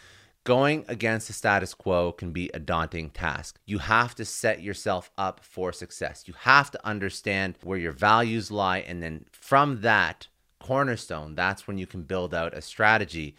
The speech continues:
and a mindset to position yourself against the status quo and to look at things differently. Whatever your passion is, be it art, fashion, uh, food, technology, don't be afraid to think outside the box and to create something new. The world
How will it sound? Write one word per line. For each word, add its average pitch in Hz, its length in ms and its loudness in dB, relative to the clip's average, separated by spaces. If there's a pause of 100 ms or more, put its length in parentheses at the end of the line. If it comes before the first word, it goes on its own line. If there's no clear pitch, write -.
(220)
and 78 100 -12
a 78 60 -6
mindset 90 600 -2 (340)
to 95 300 -6 (140)
position 117 440 -4
yourself 101 360 -4
against 87 240 -8
the 82 60 -12
status 90 400 -4
quo 82 240 -6
and 78 80 -10
to - 80 -16
look 85 240 -8
at 82 180 -6
things 78 320 -10 (300)
differently. 78 400 -8 (300)
Whatever 98 360 0
your 117 160 -4
passion 98 460 2
is, 78 240 -6
be 80 220 -6
it 76 200 -6
art, 92 360 2
fashion, 90 880 0
uh, 80 160 -6
food, 98 420 -2
technology, 90 640 -2 (140)
don't 110 320 0
be 123 100 -4
afraid 104 400 0
to 92 60 -10
think 92 260 -8
outside 87 340 -2
the 76 60 -10
box 78 400 0
and - 80 -14
to 78 80 -10
create 80 340 -6
something 80 360 -10
new. 71 200 -10
The 85 100 -4
world 101 440 2